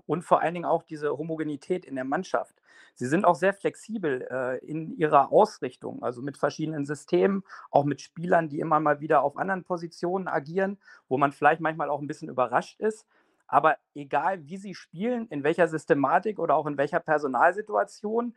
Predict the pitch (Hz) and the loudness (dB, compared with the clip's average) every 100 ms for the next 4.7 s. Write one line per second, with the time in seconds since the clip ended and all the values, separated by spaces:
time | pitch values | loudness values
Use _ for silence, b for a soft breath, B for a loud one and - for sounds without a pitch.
0 | b b - 139 - - 156 147 - 208 | b b -4 -4 -4 -2 0 -2 -8 -6
1 | 226 226 - 190 175 - 156 156 196 339 | -6 -6 0 2 2 -2 -4 -2 0 -2
2 | - _ _ _ _ 139 143 131 135 143 | -4 _ _ _ _ -2 0 2 2 0
3 | 147 135 127 127 127 135 190 202 196 - | -2 -6 -6 -4 2 6 6 4 2 2
4 | 170 - 208 - 208 208 | 2 2 0 2 0 0